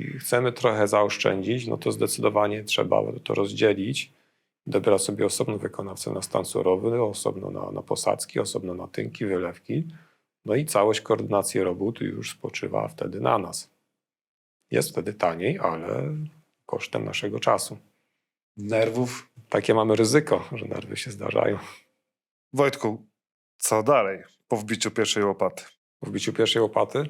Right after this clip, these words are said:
Speaker 1: czekają nas zwykle wykopy, robienie fundamentów. Czyli dążymy do osiągnięcia tak zwanego stanu zerowego, czyli wyjścia z ziemi.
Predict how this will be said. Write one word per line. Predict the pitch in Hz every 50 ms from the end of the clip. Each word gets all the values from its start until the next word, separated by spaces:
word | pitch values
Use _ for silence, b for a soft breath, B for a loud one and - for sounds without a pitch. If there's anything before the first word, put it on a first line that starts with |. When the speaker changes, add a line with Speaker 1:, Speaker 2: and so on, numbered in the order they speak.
| -
Speaker 1:
czekają | - - - - 113 107 107
nas | 117 107 104
zwykle | 101 110 - - 113 110
wykopy, | 110 110 - 135 117 - - 95 - - _ _ _ _ _ _ _ _ _ _ _ -
robienie | - 95 95 98 101 101
fundamentów. | - - 110 101 113 113 120 120 110 101 - - - - - b b b b b b b _ _ _
Czyli | - - 107 110 113 120 120 123 131 127 127
dążymy | 117 110 110 107 113 123 127 127
do | 113 113
osiągnięcia | 117 113 - 120 120 117 120 120 113 - 110
tak | - 107 101
zwanego | 101 110 107 110 113 107 107 101
stanu | - - - 101 98 98
zerowego, | 95 104 104 101 101 90 95 90 90 90 104 131 156
czyli | 156 - 123 - 123 127 131
wyjścia | 120 104 104 101 101 95 92 - - - - 107
z | 104 107
ziemi. | 107 110 117 107 98 90 85 85